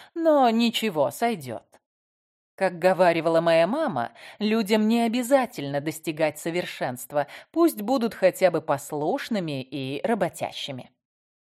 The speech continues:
Мне очень хочется поговорить с Натали. Раз уж я нахожусь у нее на плече, почему бы не шепнуть ей на ухо? «Чтоб вы знали, служанка,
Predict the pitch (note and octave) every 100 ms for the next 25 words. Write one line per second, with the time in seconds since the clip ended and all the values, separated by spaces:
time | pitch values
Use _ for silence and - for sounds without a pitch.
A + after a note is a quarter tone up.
0 | _ _ _ _ _ - A3+ A#3 A#3 A#3
1 | A3 A3 G3+ A#3 A3 G#3+ - G#3 G3 F#3+
2 | F#3 G3 G3+ E3 - D#3+ C#3 D3 D3 C#3+
3 | _ _ _ - - - A#3+ B3 B3 -
4 | A3+ A#3 G#3+ G#3 G#3 G#3+ A#3 G3+ G3+ G3
5 | G#3+ G#3 F#3 F3 E3+ - C#4 E4 - -
6 | _ _ - A3+ - A3+ D4 F4 E4+ D4+
7 | - C#4 C#4 D4+ C#4 D#4 D#4 D4+ D3 C3+
8 | D3 B2+ _ _ _ _ _ _ _ _
9 | - - F3+ E3 D3+ C#3+ C3+ C3 C3 G#3+
10 | G#3+ A#2+ - C#3 C3+ C#3+ C3 C3 -